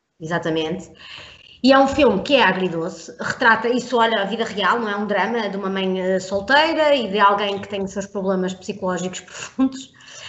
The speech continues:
Ahm, mas é uma história de vários encontros, eu acho, o filme tá muitíssimo bem feito e muitíssimo bem interpretado. Ah, mas coloca novamente a, a, tudo em perspectiva e vem falar de um tema que é a empatia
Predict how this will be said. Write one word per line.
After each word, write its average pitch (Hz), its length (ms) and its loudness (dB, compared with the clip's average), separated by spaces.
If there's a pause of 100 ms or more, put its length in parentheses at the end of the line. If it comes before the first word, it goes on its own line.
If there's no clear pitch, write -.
(440)
Ahm, 233 1040 2 (200)
mas 233 180 4
é 262 80 6
uma 262 320 4
história 254 280 0
de 240 60 -4
vários 254 260 2
encontros, 247 540 -2
eu 190 100 0
acho, 185 280 0 (300)
o 214 60 -12
filme 233 240 4
tá 190 120 2
muitíssimo 190 480 0
bem 180 140 -2
feito 190 400 0
e 175 60 -2
muitíssimo 175 540 -4
bem 185 120 4
interpretado. - 580 -2 (640)
Ah, 180 640 6
mas 196 180 2
coloca 214 340 4
novamente 220 520 2
a, 214 220 -2
a, 202 40 2 (160)
tudo 226 220 -2
em 226 80 4
perspectiva 233 600 0
e 240 80 8
vem 233 160 4
falar 233 360 4
de 226 80 -6
um 226 100 -4
tema 233 300 0
que 233 120 -6
é 233 40 2
a 233 140 2
empatia 233 720 -2